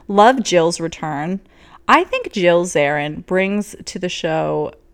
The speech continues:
what I miss, which is just petty, tiny daily drama. Like, there's so much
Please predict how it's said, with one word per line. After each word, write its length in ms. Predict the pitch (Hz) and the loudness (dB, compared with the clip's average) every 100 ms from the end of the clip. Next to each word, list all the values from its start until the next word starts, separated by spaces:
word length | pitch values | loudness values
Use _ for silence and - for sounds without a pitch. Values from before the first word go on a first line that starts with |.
| _ - | _ -6
what 240 | 180 175 | 0 2
I 140 | 147 | 2
miss, 520 | 147 143 92 175 - - | 0 -4 -6 -6 -10 -8
which 280 | 208 202 214 | -6 -4 -4
is 160 | 196 | -6
just 460 | - 202 196 - - _ - | -4 -4 -4 -8 -20 _ -14
petty, 560 | - 202 208 220 226 - - _ _ _ - - | -4 -2 -2 -2 -4 -8 -20 _ _ _ -16 -14
tiny 720 | - - - 220 214 214 208 | -12 -10 -4 0 0 0 -2
daily 480 | 190 170 170 170 175 | -4 0 2 2 -2
drama. 640 | 165 147 147 - 62 - - - - _ | -6 -4 -2 -4 -10 -14 -16 -20 -20 _
Like, 200 | 233 226 | 0 2
there's 240 | 233 247 - | 4 2 0
so 320 | - 214 240 | -2 0 2
much 360 | 311 349 - | 0 -4 -10